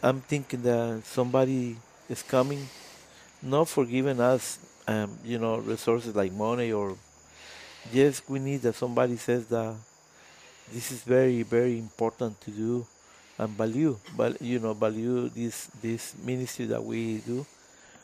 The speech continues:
I, my, my heart was broke there, and I started crying because I see the many people is working in the, in the world, ar-, around the world, in, and not many times, uh, you know,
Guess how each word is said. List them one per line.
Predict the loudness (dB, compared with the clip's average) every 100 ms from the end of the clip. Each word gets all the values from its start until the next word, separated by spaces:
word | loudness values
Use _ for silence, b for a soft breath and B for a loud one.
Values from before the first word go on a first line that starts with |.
| b -4
I, | -2 -2 -2
my, | -2 -2
my | -2 -2
heart | 0 -2 0
was | -4
broke | -2 0 0 0
there, | 2 2
and | 2 -4 -4
I | -6
started | -2 -4 -4 -8
crying | -2 -2 0
because | -6 -2 -4 -4 -16 B B B B B B B -20 _ -8 2
I | 4 4
see | 2 2 2
the | 2 0
many | 2 -2
people | -2 0 2 2
is | 2
working | 4 4 2 -6 -6
in | -4
the, | -4 -2 -2
in | -4
the | -2
world, | 2 4 6
ar-, | 4 4 2 4
around | 2 -2
the |
world, | 0 0 0 -6 b b b b b b -8
in, | -6 -6 -8 -12 -16 -18 -18 -14 -2
and | 0 2
not | 0 4
many | 4 4
times, | 4 4 0 -2
uh, | 0 0 -4 -12 _ -8
you | -4
know, | -2 -4 -6